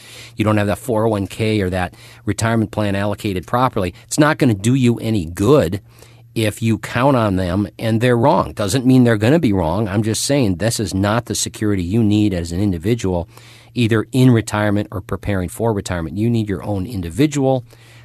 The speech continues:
customized financial plan. We call ours the Money Map, where you can sit down, look at exactly what you have, and if you're on track, regardless of what that outside wisdom says.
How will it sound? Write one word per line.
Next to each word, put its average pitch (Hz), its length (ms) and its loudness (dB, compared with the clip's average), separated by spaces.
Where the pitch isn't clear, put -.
customized 117 800 0
financial 123 520 0
plan. 113 460 -2
We 101 140 -2
call 101 280 -2
ours 95 240 -2
the 85 80 -6
Money 120 320 2
Map, 120 360 0
where 104 160 2
you 107 240 2
can 107 160 -2
sit - 300 -2
down, 107 460 0
look 110 180 -2
at 92 60 -8
exactly 101 520 -4
what 127 220 -2
you 120 60 -4
have, 101 440 -4
and 95 200 -8
if - 220 -10
you're 98 160 -6
on 85 220 -8
track, 85 500 -8
regardless 107 1080 0
of 90 140 -8
what 98 180 -4
that 90 180 -4
outside 85 480 -8
wisdom 73 420 -14
says. - 420 -16